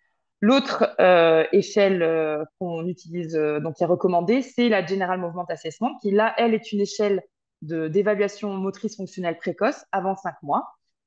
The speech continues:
Donc, cette échelle, elle permet en fait de, d'évaluer, euh, le caractère global des mouvements, euh, du nouveau-né. C'est une, là, ici, vous voyez donc, euh, euh, c'est, euh, un film qui est nécessaire puisqu'on fait dix à quinze minutes de passation et trente minutes de vidéo.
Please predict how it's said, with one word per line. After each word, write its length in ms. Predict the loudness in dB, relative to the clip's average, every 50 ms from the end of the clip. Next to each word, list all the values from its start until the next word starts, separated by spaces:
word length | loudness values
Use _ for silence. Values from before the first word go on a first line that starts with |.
| _ _ _ -8
Donc, 120 | -6 -4
cette 220 | -2 -2 -2 0
échelle, 240 | -2 0 0 0 0
elle 120 | -2 -2 -2
permet 300 | -2 0 0 -2 -2 -4
en 80 | -6
fait 260 | -6 -6 -8 -8 -8 -6
de, 200 | -4 -2 -2 -2
d'évaluer, 720 | -4 -4 -4 -4 -4 -4 -4 -4 -4 -4 -4 -6 -8 _ _ _ _ _ -6
euh, 360 | -4 -2 -2 -2 -2 -2 -4 -4
le 100 | -4 -4
caractère 500 | -2 -2 -2 -2 -4 -4 -6 -6 -6 -4
global 460 | -2 -2 -2 0 0 -2 -2 -2 -4
des 80 | -8
mouvements, 560 | -8 -8 -8 -8 -8 -6 -4 -4 -4 -4 -4 -6
euh, 200 | -8 -10 -14 -14
du 140 | -16 -20 -20 _
nouveau-né. 320 | -12 -8 -6 -4 -4 -6 -6 _ _ _ _ _ _ _ _ _ _ _ _ _
C'est 200 | -8 -8 -6 -4
une, 140 | -6 -4 -2 0
là, 120 | 0 0
ici, 240 | 0 0 -4 -6 -6 -6
vous 120 | -4 -2
voyez 260 | -2 -2 -2 -2 -4
donc, 240 | -6 -6 -8 -6 -4
euh, 140 | -4 -4 -4 -6 _ _ _ _ _ _ _ -12
euh, 400 | -10 -8 -8 -8 -8 -8 -8 -10
c'est, 260 | -12 -12 -14 -16 -16 _ _ -2
euh, 500 | -2 0 0 -2 -2 -4 -4 -4 -4 -2 0
un 100 | -2 -2
film 260 | 0 2 4 4 4
qui 120 | 4 4 0
est 40 | 0
nécessaire 420 | 0 -2 -2 -4 -2 -2 -2 -4
puisqu'on 260 | -4 -6 -6 -6 -4
fait 120 | -2 -2 -2
dix 240 | -2 -2 -4 -2
à 60 | -2 -2
quinze 220 | -2 -2 -2 0
minutes 260 | 0 0 0 0 0
de 60 | -2
passation 600 | -4 -4 -4 -4 -4 -6 -8 -8 -8 -10 -10 -10 -12 _ _ _ _ _ _ _
et 140 | -4 -4 -4
trente 300 | -4 -2 -2 -2 -2 0
minutes 260 | 2 2 2 4 2
de 80 | 2 0
vidéo. 420 | 0 0 0 0 0 0 -2 -4